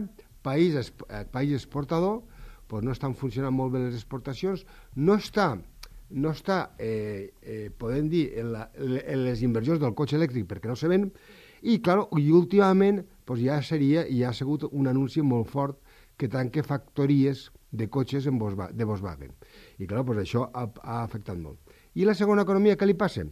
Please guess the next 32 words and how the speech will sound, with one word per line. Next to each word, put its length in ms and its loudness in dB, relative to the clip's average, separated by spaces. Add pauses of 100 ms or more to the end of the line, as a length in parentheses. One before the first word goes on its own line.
(560)
Pues, 160 2
França 480 2 (480)
pràcticament 640 2 (400)
creixerà 540 0
el 100 6
un 160 6
coma 160 0
u 240 2
per 80 -4
cent, 300 -2 (400)
molt 320 0
menys 260 0
que 80 -8
Espanya, 400 -2
menys 240 2
de 80 -2
la 80 -2
meitat 220 -4
d'Espanya, 400 -2 (680)
però 160 6
té 80 6
un 160 6
problema, 400 6 (400)
té 80 -4
un 80 2
problema 320 2
polític. 480 2 (400)
I 160 -6
quin 80 6
problema 320 4
polític 240 4
té? 140 2